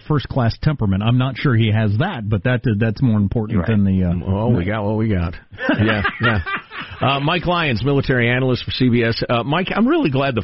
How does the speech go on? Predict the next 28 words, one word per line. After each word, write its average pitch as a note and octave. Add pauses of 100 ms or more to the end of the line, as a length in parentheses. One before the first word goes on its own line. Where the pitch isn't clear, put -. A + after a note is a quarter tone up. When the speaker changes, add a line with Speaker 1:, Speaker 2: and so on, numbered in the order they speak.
Speaker 3:
folks, A2+
uh, F#2
got F#2+
to G2
hear G#2+
what F#2+
you F#2+
had F2+
to F2+
say, E2+
so F#2
thanks A#2
a G#2+
million. F#2+ (880)
Speaker 2:
Thanks, - (120)
guys. E2+
Thanks G#2
for -
having E2+
me. F2+
Speaker 3:
All -
right, F2+
you G2
got G2
it. D#2+
Speaker 1:
That D#4+
is A#3
astounding. E3